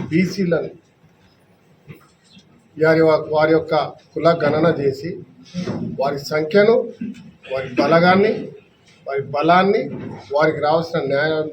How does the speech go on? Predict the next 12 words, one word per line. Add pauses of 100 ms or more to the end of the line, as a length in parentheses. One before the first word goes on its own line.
చేయాల్సిన
రిజర్వేషన్ (800)
ఏర్పాటు (100)
చేసే
దిశగా (480)
ఈ (120)
ప్రభుత్వం (1160)
కసరత్తు
చేసింది. (3500)
వంద (160)
కోట్ల (120)
పైన